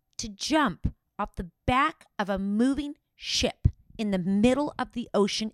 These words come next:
in, like, the pitch black. I don't know what plan B was. I don't know how they were getting him out. I don't know if they thought he'd swim to nowhere.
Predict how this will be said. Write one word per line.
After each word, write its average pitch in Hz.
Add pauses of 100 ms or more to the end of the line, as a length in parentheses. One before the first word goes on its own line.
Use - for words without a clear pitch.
in, 208 (360)
like, 240 (280)
the - (160)
pitch - (260)
black. 240 (640)
I 349
don't 202
know 277
what 254
plan 214
B 226
was. 240 (160)
I 269
don't 311
know 311
how 262
they 226
were 208
getting 190
him 180 (120)
out. 202 (320)
I 214
don't 294
know 254 (100)
if 185
they 208
thought 202
he'd 190
swim 202 (400)
to -
nowhere. 165